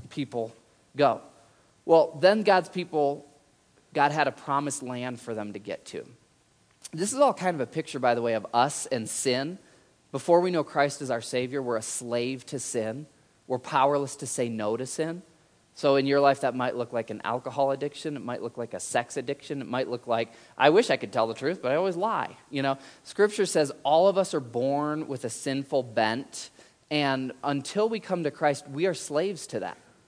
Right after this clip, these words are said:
We have no power to say no to it. A-, and then once we trust in Christ,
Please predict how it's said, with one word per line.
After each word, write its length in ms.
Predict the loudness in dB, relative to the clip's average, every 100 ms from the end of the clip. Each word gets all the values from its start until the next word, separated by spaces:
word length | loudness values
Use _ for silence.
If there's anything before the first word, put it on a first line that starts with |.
| _ _ _ _ -12
We 100 | -6
have 60 | -2
no 100 | -2
power 320 | 0 2 2
to 60 | -2
say 220 | -6 -4
no 180 | -6 -8
to 160 | -12
it. 100 | -14 _ _ _ _ _ _ -2
A-, 180 | 2
and 140 | 4 4
then 220 | 2 0 -6 -6
once 260 | 0 0 2
we 80 | -2
trust 320 | 2 0 0
in 80 | -4
Christ, 460 | 0 0 0 -6